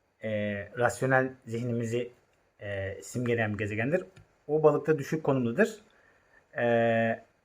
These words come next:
tam balığın karşısındaki Başak'ta ise, e, yücelir ve yönetici durumundadır. Çünkü Başak yerel bir burçtur. Ee, dünyevi bir burçtur. Balıksa ruhani bir burçtur ve orada da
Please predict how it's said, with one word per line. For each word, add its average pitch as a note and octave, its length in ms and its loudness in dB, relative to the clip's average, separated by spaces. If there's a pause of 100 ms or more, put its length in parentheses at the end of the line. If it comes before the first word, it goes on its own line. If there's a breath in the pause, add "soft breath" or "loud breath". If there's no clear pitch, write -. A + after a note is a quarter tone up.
(420)
tam D#3+ 220 6
balığın D3 200 6
karşısındaki B2+ 480 2
Başak'ta C#3 380 6
ise, F#3+ 380 8 (460)
e, B2 400 0
yücelir C3 420 2
ve C#3 160 4
yönetici B2+ 440 -2
durumundadır. A2+ 560 0 (360)
Çünkü A2+ 220 -8
Başak A#2+ 400 0 (200)
yerel B2 360 4
bir A2 120 -4
burçtur. G#2 460 -6 (680 soft breath)
Ee, - 60 -6 (680)
dünyevi A#2 420 -2
bir A2 120 -4
burçtur. A#2 320 -4
Balıksa C3+ 600 8 (420)
ruhani B2+ 460 4
bir A#2 60 -2
burçtur A2+ 360 -2
ve D#3 100 6
orada D3 320 4
da F3+ 340 8